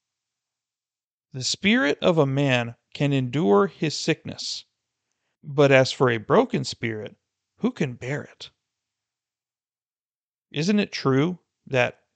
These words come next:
intense sorrow or stress is harmful for your health? Researchers have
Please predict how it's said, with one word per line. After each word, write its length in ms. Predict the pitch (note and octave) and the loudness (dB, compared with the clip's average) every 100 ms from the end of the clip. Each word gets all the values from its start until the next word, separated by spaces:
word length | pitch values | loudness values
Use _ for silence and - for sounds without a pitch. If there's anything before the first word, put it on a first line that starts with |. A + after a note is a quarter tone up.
| _ | _
intense 600 | C3+ A#2+ - C3+ - - - | -8 -8 -2 -2 -2 -10 -14
sorrow 680 | - - A#2 A#2+ C3+ D#3+ - | -8 -2 0 2 0 0 -4
or 100 | B2+ | -12
stress 640 | - - A2+ A2+ C#3 - - | -12 -8 -4 -4 -4 -10 -12
is 160 | C3+ | -14
harmful 560 | - - C3 C#3 - D#3+ | -8 -2 -2 -2 -4 -4
for 180 | _ D#3+ | _ -6
your 140 | D3+ D#3 | -4 -2
health? 380 | D#3+ - _ _ _ _ _ _ _ _ _ _ _ _ _ _ - | -2 -2 _ _ _ _ _ _ _ _ _ _ _ _ _ _ -2
Researchers 580 | A#3 A#3 G#3+ G3+ E3 | -2 4 4 4 0
have 380 | - D3 C3 - | 2 0 0 -18